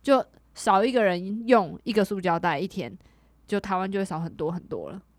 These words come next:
对啊。但是呢，你看哦，我们这么常在接收到是塑胶吸管、塑胶垃圾这些东西是会造成海洋的污染，但是其实它造成海洋，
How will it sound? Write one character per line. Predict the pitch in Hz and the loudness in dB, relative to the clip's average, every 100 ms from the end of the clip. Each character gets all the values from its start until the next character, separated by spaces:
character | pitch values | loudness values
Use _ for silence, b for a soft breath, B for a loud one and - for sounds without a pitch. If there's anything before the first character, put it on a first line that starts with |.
| _ _ _ _ - | _ _ _ _ -14
对 | - | -12
啊。 | 78 - b b | -12 -16 b b
但 | - 339 | 2 4
是 | 359 370 | 4 2
呢， | 320 311 | 4 4
你 | 262 | 2
看 | 269 294 | 0 2
哦， | 247 233 240 240 B B B B | 4 4 4 0 B B B B
我 | 240 | 0
们 | 269 277 _ - | 0 0 _ -8
这 | 370 | -4
么 | 302 254 | -4 -6
常 | 226 214 196 226 - | -4 -4 -4 -6 -10
在 | - 285 240 202 | 0 2 2 -2
接 | - 247 240 | -8 -2 -2
收 | 240 233 | 0 -2
到 | 240 214 185 | 2 2 2
是 | 190 - 226 202 185 b b b b _ | -4 -8 -4 -4 -6 b b b b _
塑 | - 269 | -6 -4
胶 | 226 226 220 | 0 2 2
吸 | 226 220 220 | -2 -10 -6
管、 | 190 170 | -4 -4
塑 | 220 | -2
胶 | 220 214 | 0 0
垃 | 214 185 | 2 -2
圾 | 185 214 175 156 | -2 -4 -2 -4
这 | 196 214 | -8 -6
些 | 208 | -4
东 | 190 196 | -4 -6
西 | 208 190 | -8 -10
是 | 190 202 175 165 - b b b b _ _ _ _ - - | -8 -8 -8 -10 -20 b b b b _ _ _ _ -20 -8
会 | - 214 | -4 0
造 | 220 | 0
成 | 208 190 | 0 -2
海 | 170 | -4
洋 | 156 | -6
的 | 165 | -8
污 | 170 175 | -10 -10
染， | 170 - | -10 -6
但 | 220 | -6
是 | 240 | -4
其 | 180 | -8
实 | 175 | -8
它 | 185 190 190 | -8 -4 -4
造 | - 214 175 | -2 -2 -2
成 | 170 | -4
海 | 165 165 | -10 -10
洋， | 160 170 | -10 -12